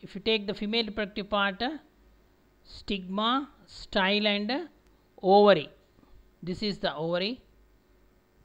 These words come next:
where, uh, the ovules are present. Inside the ovules, egg cell is present, female reproductive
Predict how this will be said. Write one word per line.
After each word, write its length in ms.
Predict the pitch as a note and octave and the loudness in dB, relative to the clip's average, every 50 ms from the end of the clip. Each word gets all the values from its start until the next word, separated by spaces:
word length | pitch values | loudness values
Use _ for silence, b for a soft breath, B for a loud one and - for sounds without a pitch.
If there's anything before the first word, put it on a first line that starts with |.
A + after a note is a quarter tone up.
| _ _ _ _ _ _ _ _ - - | _ _ _ _ _ _ _ _ -12 -2
where, 340 | D#3 F3+ G3 G#3 G#3 G3+ F#3+ | 4 8 8 10 10 10 8
uh, 420 | F#3 F3+ E3+ E3+ E3+ E3 E3+ E3+ | 8 8 6 6 4 4 2 0
the 140 | D#3+ D#3+ E3 - | 0 -2 -4 2
ovules 500 | F3 F#3 F#3+ F#3+ G3+ G#3+ A3+ A#3 G#3+ - | 6 6 6 6 6 4 4 4 4 4
are 100 | A3 G3+ | 2 2
present. 320 | F3+ F3+ F3+ G3 F#3+ F#3 F3+ | 2 2 0 0 0 2 0
Inside 420 | F3+ F#3 F3 - A3 A3 A3 F#3+ | -2 -2 0 2 4 4 4 4
the 80 | F#3 F#3 | 2 0
ovules, 440 | F#3 F3+ F3+ F#3 G#3+ A3 G3+ - - | 0 0 0 -2 -4 -4 -2 0 0
egg 220 | F#3+ F3 D#3 - | 0 0 -2 -4
cell 280 | - - F#3+ F3 F3 F3 | -2 0 0 0 0 -2
is 200 | F#3+ A3+ - - | -4 -6 -6 -8
present, 460 | - C#3 B2+ - C3 B2+ - - - - | -8 -8 -10 -12 -16 -18 -18 -20 -18 -6
female 320 | - G3 F#3 F3 F3 E3 | -4 -2 0 0 0 -2
reproductive 480 | D3+ - E3 D3+ C#3+ C3+ - G3 C4 | -4 -6 -6 -6 -6 -6 -6 -8 -8